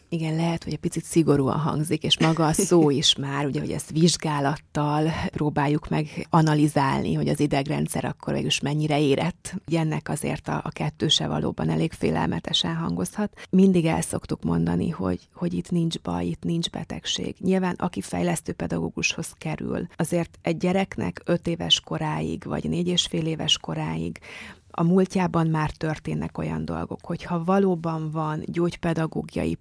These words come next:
jellegű probléma, az intellektust érő probléma,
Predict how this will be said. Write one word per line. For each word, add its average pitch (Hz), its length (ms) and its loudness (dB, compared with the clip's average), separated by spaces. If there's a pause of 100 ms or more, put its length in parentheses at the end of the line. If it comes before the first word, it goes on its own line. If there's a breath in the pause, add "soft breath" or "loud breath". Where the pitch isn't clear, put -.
jellegű 160 500 0
probléma, 160 680 -4 (100)
az - 180 0
intellektust 180 920 2
érő 165 340 -2
probléma, 165 800 -2